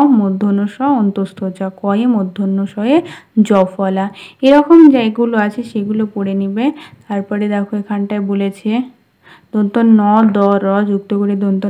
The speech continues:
নয়ে দয়ে রফলা হয়েছে। এই রকমগুলো দিয়ে তিনটে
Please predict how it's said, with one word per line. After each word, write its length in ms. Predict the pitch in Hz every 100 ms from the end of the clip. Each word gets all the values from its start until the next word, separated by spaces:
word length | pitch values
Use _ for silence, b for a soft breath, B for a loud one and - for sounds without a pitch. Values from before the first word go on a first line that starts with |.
| 202
নয়ে 220 | 196 190 190
দয়ে 200 | 196 202 196
রফলা 460 | 196 - 202 196 202
হয়েছে। 340 | 196 190 202 208 226 _ _ - - _ _ _ _ _ _ _ - - _ _ _ b b b
এই 180 | 233 226 233
রকমগুলো 520 | 240 294 285 285 285 330 302
দিয়ে 180 | 311 359 359 -
তিনটে 480 | 294 302 311 320